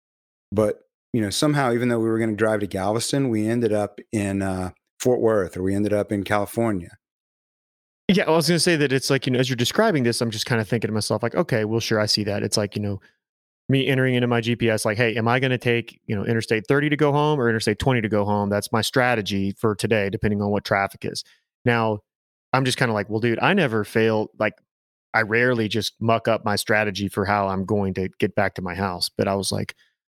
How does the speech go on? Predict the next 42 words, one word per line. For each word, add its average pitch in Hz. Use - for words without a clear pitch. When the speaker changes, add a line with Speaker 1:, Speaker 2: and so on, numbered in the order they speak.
Speaker 2:
"Well, 165
<laughs> -
if 123
I 202
had 135
a 110
team 120
of, 107
you 113
know, 101
twelve 135
different 120
drivers 110
and 104
we 113
were 110
all 117
in 107
a 104
freaking 110
convoy 113
or 104
whatever, 104
like, 104
now 139
all 120
of 104
a 113
sudden 104
getting 107
from 107
point 113
A 107
to 107
point 107
B, 104
and 113
the 107
trip 143
is 110
not 117
from, 101